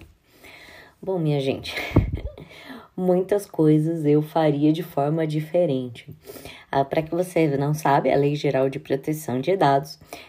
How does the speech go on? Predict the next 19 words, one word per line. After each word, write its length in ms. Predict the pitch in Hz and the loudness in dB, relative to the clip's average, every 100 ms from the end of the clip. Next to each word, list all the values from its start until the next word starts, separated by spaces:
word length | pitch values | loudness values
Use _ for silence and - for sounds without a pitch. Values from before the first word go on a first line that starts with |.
| _ | _
é 60 | 185 | -6
uma 180 | 208 202 | -2 -2
lei 340 | 175 175 180 - - | -2 -2 -6 -18 -16
especial 960 | 208 - - 233 240 - 185 147 147 156 - _ _ | -14 -14 -4 -4 -2 2 4 4 2 -4 -14 _ _
que 120 | - | -14
foi 220 | 156 156 156 | -6 -4 -2
feita 340 | 151 151 160 | 0 0 0
em 220 | 185 226 | -2 -2
dois 240 | 233 190 185 | 0 0 0
mil 200 | 175 165 | -2 -2
e 40 | |
dezoito 560 | 156 151 160 165 165 180 | -2 -2 -2 -2 -6 -10
para 420 | - 196 208 208 | -6 -6 -4 -6
a 40 | |
proteção 880 | 208 202 196 202 185 - 170 165 165 - _ _ - | -6 -4 -4 -4 -8 -6 -4 -4 -6 -14 _ _ -8
dos 320 | 160 180 160 | -2 -2 -2
dados 480 | 147 139 143 147 147 | 0 0 -2 -4 -4
das 200 | 151 151 | -2 -4
pessoas 680 | - 143 - 151 170 165 | -6 -10 -4 -4 -4 -8